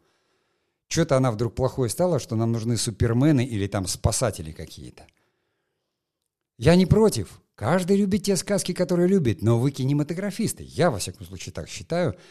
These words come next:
раз вы подписчики очень определенного, нишевого и плюсом еще такого персонального медиа. Поэтому я доношу как бы свою точку зрения.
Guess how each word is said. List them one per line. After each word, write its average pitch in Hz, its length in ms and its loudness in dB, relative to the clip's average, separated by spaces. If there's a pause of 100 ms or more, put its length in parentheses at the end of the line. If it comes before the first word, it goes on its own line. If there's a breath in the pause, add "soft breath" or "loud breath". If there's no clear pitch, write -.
(120)
раз 98 240 -6
вы 107 120 -4
подписчики - 640 -6
очень 104 420 -4
определенного, 98 720 -2
нишевого 113 1000 0 (420 loud breath)
и 110 80 -10
плюсом 123 420 -2
еще 104 220 -6
такого 113 320 -4
персонального 123 800 -2
медиа. 127 500 -2 (680)
Поэтому 127 320 0
я 110 260 -4
доношу 143 500 0
как 147 200 -8
бы 120 280 -4
свою 113 280 -6
точку 165 360 -6
зрения. 170 580 -6